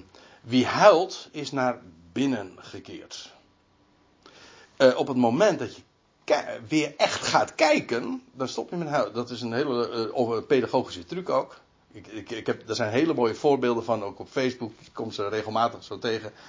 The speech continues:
Al een kind dat huilt. Eh, helemaal in tranen, zelfs, eh, o-, ook bij pijn, zelfs bij, eh, heel veel pijn. Maar op het moment als je in staat bent om het kind te l-, k-, laten kijken, kijk! In één klap is het,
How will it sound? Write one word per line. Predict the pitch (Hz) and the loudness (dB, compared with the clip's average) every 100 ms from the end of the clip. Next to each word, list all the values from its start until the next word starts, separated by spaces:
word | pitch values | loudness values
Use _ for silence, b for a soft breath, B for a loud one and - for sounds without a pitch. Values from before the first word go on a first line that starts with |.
| B - | B -2
Al | 120 107 | -2 -2
een | 104 | 0
kind | 143 120 | 0 0
dat | 95 | 0
huilt. | 120 139 - - - _ b b _ | 4 4 2 -10 -20 _ b b _
Eh, | 151 | -8
helemaal | 180 233 220 185 | -6 -6 -2 -2
in | 165 | 0
tranen, | - 208 202 202 170 | 2 4 4 2 -2
zelfs, | 180 185 | -4 -4
eh, | 170 156 156 B B B B B B B _ - | -6 -6 -8 B B B B B B B _ -6
o-, | - - | -2 6
ook | 214 170 | 6 10
bij | 160 - | 8 8
pijn, | - 320 247 | 6 6 4
zelfs | - 269 - | 4 4 8
bij, | 214 202 | 8 8
eh, | 190 165 | 6 4
heel | 190 220 | 6 4
veel | 160 | 2
pijn. | - 294 170 247 330 - - | 4 6 6 2 -6 -12 -16
Maar | 156 170 170 160 - _ _ _ _ _ _ _ _ - | 0 6 6 4 -4 _ _ _ _ _ _ _ _ 0
op | 175 | 0
het | 147 | 4
moment | 135 127 151 277 320 262 | 4 6 6 6 6 4
als | 190 180 | 4 4
je | 160 | 2
in | 165 135 | -2 -2
staat | - - 294 277 220 117 | 0 0 4 6 4 6
bent | 135 - - | 6 6 -2
om | 175 | -2
het | 131 - | -2 0
kind | 208 135 | 0 2
te | 123 | 2
l-, | 120 - - | 2 -2 2
k-, | 185 | 6
laten | 131 107 - | 6 4 0
kijken, | - 170 233 226 - | 0 2 0 -4 2
kijk! | 339 415 - - - _ _ _ _ _ _ _ _ _ | 8 8 6 0 -16 _ _ _ _ _ _ _ _ _
In | - 151 | -12 -6
één | 254 233 | -2 -2
klap | 220 208 139 | -2 -4 -6
is | - | -18
het, | - | -20